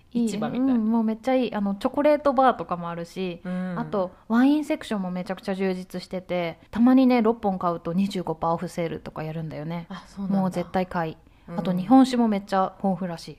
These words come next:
Speaker 1: い。
Speaker 2: ね、日本酒多いよね。
Speaker 1: うん。
Speaker 2: すごい、
Speaker 1: そうなの。
Speaker 2: ずらーって並んでるの見て。
Speaker 1: そうなの。なんか、日本との価格差もさほどないらしくって、
Speaker 2: あ、そうなんだ。
Speaker 1: 日本酒好きな人はいつもそこで買いますとか言ってた。
Speaker 2: へー、そうなんだ。
Speaker 1: うん。
Speaker 2: 楽しいよね、セントラル。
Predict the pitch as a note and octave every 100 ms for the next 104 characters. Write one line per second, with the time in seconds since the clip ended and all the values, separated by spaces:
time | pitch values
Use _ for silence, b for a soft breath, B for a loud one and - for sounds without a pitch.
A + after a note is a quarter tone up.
0 | - F3+ G3+ F#3 E3+ G3+ A3 D4 D4+ C#4+
1 | C4+ B3 E3 C#3 C3+ A#3 G#3 F3 - G3
2 | G3+ A3+ F#3 E3 F#3+ F3+ F#3+ A3+ E3+ E3
3 | F3 F3 F#3+ F#3 D#3+ D#3+ - E3 C4 A#3+
4 | G#3+ F3 - b b b b - E4+ C4
5 | A#3 B3+ F4+ F4 B3+ G#3 - A3 A3 A#3
6 | A3+ A#3 - B3 D4+ D4 C#4 C4+ B3+ B3
7 | - - - D#3+ - D4 A3 E3 G3+ A3
8 | A3+ A3+ G#3 G#3 G#3+ G#3+ G#3+ G3 F3 F#3
9 | F3+ E3+ F3 F3 F3 F3+ F3 F3 F3 F3+
10 | F3 F3+ F3+ F3+ F3+ F3+ F#3 F#3 F#3 F#3
11 | F#3+ G3+ G3 F3 E3 D#3+ F#3 F#3 F3 F#3+
12 | A#3+ G4+ F4 F#3 F3+ F3+ F3+ E3+ D#3+ D#3